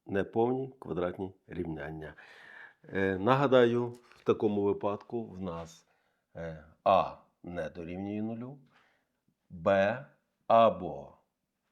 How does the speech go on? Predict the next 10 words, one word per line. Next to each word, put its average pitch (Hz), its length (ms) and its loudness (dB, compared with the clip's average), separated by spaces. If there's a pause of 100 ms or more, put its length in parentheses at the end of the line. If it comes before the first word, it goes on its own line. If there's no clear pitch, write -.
с 101 420 2 (960)
дорівнюють 85 800 -4 (140)
нулю. 69 240 -20 (1800)
Б 107 320 2
або 82 280 -6
с 110 260 -8 (160)
дорівнює 82 460 -8
нулю. 80 340 -10 (680)
Розглянемо 113 800 4 (840)
<clears throat> - 0 -